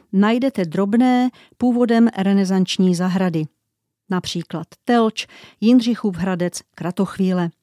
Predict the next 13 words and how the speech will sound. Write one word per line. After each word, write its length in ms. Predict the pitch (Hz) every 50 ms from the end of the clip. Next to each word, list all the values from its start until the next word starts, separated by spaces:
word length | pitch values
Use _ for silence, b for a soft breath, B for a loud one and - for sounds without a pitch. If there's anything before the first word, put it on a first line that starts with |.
| _ B B B B B B B
Výjimečné 720 | 170 185 220 240 254 277 311 - - - 285 277 277 277
jsou 340 | 277 254 - - 185 160 156
kroměřížský 1040 | - - - 190 190 208 220 240 254 254 - 240 226 208 - - - - 160 156 151
Libosad 600 | 156 165 160 156 185 190 - - 269 294 - - B B B B B
či 200 | - - - 180
francouzská 840 | - - 190 190 214 220 - - 247 226 226 - - - 165 151 160
zahrada 440 | 151 190 190 185 196 196 185 165 160
v 80 | 151
Dobříši, 640 | 160 170 175 170 185 - 214 226 220 - - 262 262 269 B B B B B B B
jejichž 480 | - 311 294 262 214 175 - - -
bohatá 640 | 175 143 208 214 220 269 269 - - 220 190 175 165
dobová 560 | 160 151 202 220 226 269 233 208 170 165 160
dokumentace 840 | 156 156 196 202 - 302 277 220 180 175 175 - 185 - - - 185